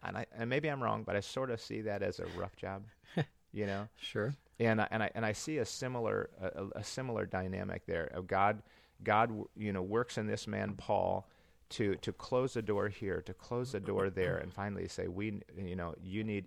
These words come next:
Speaker 1: you're needed here." And so he goes to this specific place and he begins to preach Christ, and, and Lydia gets saved, and Philippian jailer gets saved, and a church gets started. Um, and, and of course, uh, a demon-possessed girl gets delivered. Now, we're not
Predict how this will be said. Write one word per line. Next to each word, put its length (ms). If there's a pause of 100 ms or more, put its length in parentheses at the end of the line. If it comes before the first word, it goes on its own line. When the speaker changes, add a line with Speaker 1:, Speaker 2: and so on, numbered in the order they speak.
Speaker 1:
you're 220
needed 340
here." 460 (520)
And 160
so 140
he 100
goes 280
to 60
this 160
specific 580
place 340
and 80
he 100
begins 240
to 80
preach 400
Christ, 540 (400)
and, 280
and 200
Lydia 260
gets 240
saved, 460
and 320 (760)
Philippian 400
jailer 320
gets 220
saved, 240
and 100
a 60
church 340
gets 180
started. 460 (580)
Um, 380 (160)
and, 240
and 140
of 80
course, 240 (120)
uh, 240
a 80
demon-possessed 720
girl 200
gets 180
delivered. 340
Now, 120
we're 120
not 180